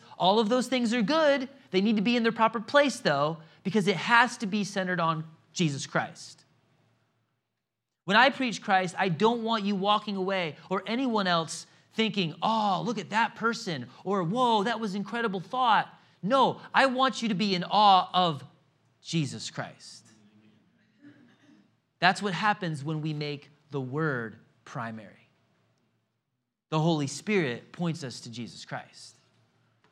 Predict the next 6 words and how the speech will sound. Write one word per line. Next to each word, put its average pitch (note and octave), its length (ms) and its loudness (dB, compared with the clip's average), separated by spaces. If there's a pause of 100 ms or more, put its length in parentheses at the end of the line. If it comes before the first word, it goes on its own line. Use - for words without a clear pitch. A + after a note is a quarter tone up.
(680)
Keep C4 420 -2
Christ A3 440 0
first G#3 400 -2
above F3 420 2
all F3 240 2
else. - 600 -2